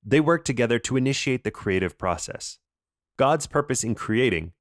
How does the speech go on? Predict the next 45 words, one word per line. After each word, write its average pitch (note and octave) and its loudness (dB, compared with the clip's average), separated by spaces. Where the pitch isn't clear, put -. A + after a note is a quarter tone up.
the A2 -4
angel's C3+ 2
purpose - -4
in F#2+ -2
assisting, F2 -4
nature's B2 2
purpose G2+ -2
in F#2 -2
providing G2+ 2
the F#2 0
materials, F2+ -2
and B2 0
even D3+ 0
the B2+ 0
human D#3+ -2
purpose G#2+ -2
for - -2
being C#3 0
created E2 -4
are G#2 2
all A2 2
consistent. - -6
There B2+ 6
is B2+ 4
some E3 2
common C#3+ 0
purpose F2+ -4
that G#2 0
is G2 0
pleasing F#2+ -2
to - -14
God, D#2+ -4
to - -14
the G2 -2
angels, A2+ 0
to A#2 -2
the A#2 4
rest C3+ 2
of C3 -4
creation, F2+ 0
and F#2 -2
to G2+ 2
human A2+ 2
beings F#2 0
themselves. D#2+ -6